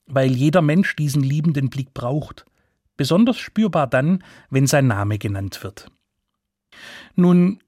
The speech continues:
kenne ich inzwischen kaum noch jemanden, der seinen Namenstag feiert. Unter ganz traditionellen Katholiken mag das noch eine Rolle spielen, aber die meisten Menschen, die ich kenne, wissen gar nicht, wann der Heilige, auf den sie getauft sind, seinen Festtag hat.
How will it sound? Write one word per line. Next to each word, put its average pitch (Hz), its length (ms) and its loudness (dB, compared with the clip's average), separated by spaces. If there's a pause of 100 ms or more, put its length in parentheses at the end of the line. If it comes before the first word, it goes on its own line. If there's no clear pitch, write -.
(100)
kenne 190 240 2
ich - 160 0
inzwischen 170 400 2
kaum 147 320 2
noch 156 180 2
jemanden, 131 520 0
der 123 120 0
seinen 117 320 2
Namenstag 113 680 -2
feiert. 113 420 -6 (280)
Unter 139 360 2
ganz 123 440 0
traditionellen 131 800 2
Katholiken 151 560 2
mag 120 220 0
das - 160 -4
noch 131 140 -4
eine 123 180 -2
Rolle 147 240 0
spielen, 113 480 -6 (260)
aber 143 180 0
die 170 100 0
meisten 165 520 0
Menschen, 208 360 2
die 196 160 -2
ich - 120 -4
kenne, 175 300 2
wissen 160 400 2
gar 113 180 2
nicht, 110 360 -4
wann 120 240 2
der 110 180 -2
Heilige, 123 480 0
auf 110 220 -8
den 123 240 -2
sie 113 140 -4
getauft 113 500 -4
sind, 120 240 -2
seinen 110 280 -2
Festtag 107 560 -8
hat. - 240 -18